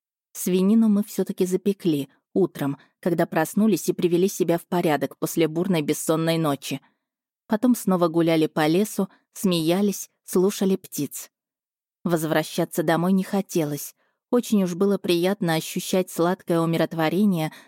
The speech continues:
которое ни на миг не покидало меня в лесном доме семейства Крэгов.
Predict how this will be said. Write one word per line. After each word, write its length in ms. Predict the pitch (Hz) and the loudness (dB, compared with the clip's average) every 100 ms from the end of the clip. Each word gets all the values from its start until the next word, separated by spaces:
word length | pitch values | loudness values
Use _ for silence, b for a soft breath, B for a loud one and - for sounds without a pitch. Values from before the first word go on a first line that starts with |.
| B | B
которое 400 | - 226 247 233 | -4 0 4 4
ни 140 | 214 214 | 6 4
на 140 | 196 | 4
миг 240 | 202 240 208 | 2 0 -4
не 80 | |
покидало 460 | 185 165 165 180 202 | -2 -2 0 2 2
меня 280 | 190 180 175 | 2 0 0
в 40 | |
лесном 420 | 165 156 170 160 | 0 0 -2 0
доме 240 | 151 170 175 | 0 0 -2
семейства 580 | - 160 151 - 160 160 | -2 -2 -2 -2 -4 -2
Крэгов. 520 | 156 147 135 - | -2 -2 -2 -8